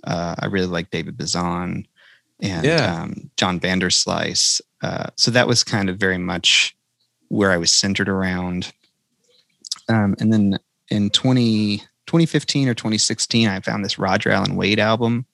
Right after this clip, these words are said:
Speaker 1: I don't know if you're familiar with Roger Allen Wade.
Speaker 2: Um, I'm not.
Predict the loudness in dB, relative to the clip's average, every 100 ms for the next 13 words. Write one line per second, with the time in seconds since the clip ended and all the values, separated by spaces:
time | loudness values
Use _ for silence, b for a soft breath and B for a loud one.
0 | b b b b _ -4 -2 -2 -6 -6
1 | -2 -2 -2 0 0 2 0 0 0 2
2 | 0 -2 -10 _ _ _ _ -4 -2 -2
3 | -4 _ -6 -2 0 -2 -4 -10